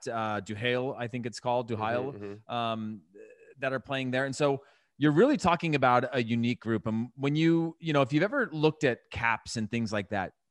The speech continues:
Speaker 1: a number of times you have these unsanctioned games that happen in certain areas where it's like, "Oh, a weekend, no matches. We get the national team together because all of our players play domestically."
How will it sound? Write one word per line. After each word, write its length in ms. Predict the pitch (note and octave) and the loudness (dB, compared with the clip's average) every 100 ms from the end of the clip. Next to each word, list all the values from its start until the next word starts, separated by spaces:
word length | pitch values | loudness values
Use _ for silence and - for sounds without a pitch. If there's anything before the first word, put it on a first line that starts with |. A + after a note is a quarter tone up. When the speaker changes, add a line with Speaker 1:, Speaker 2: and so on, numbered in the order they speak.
| _ _ _ _ _ _ | _ _ _ _ _ _
Speaker 1:
a 60 | A#2 | -4
number 200 | E3 B3+ | -2 -2
of 80 | D4 | -2
times 240 | G#3+ F#3 | -4 -4
you 100 | C#3 | -2
have 140 | D3+ D#3 | -2 -2
these 140 | B2+ | -4
unsanctioned 600 | C3+ C3 C3 B2+ C3 A2+ | -4 -4 -6 -6 -6 -6
games 280 | G#2+ A2 G#2 | -6 -8 -8
that 100 | G#2 | -6
happen 340 | G#2+ A2 A2 | -6 -6 -8
in 60 | G#2+ | -8
certain 280 | - A2+ A2 | -8 -8 -6
areas 340 | G#2+ A2 G2 | -4 -4 -4
where 80 | G#2+ | -6
it's 80 | B2 | -6
like, 160 | C3 | -6
"Oh, 140 | A#3 G#2+ | -4 -4
a 80 | |
weekend, 320 | F#2 B2 B2+ B2 | -4 -6 -4 -4
no 100 | A#2+ | -2
matches. 340 | D3+ D3+ - | -2 -4 -10
We 80 | G3+ | -12
get 120 | G#3+ | -10
the 80 | A2 | -8
national 280 | C3 B2+ A2 | -8 -8 -12
team 160 | G#2+ | -12
together 280 | G2 G2+ G2+ | -10 -8 -10
because 240 | G2+ G#2+ | -10 -8
all 140 | A2 A2 | -4 -4
of 60 | G#2 | -4
our 80 | G2+ | -6
players 340 | A2+ G#2+ G2 | -4 -4 -4
play 140 | - G#2 | -6 -8
domestically." 540 | G2 B2+ - G2 E2 | -4 -6 -6 -12 -14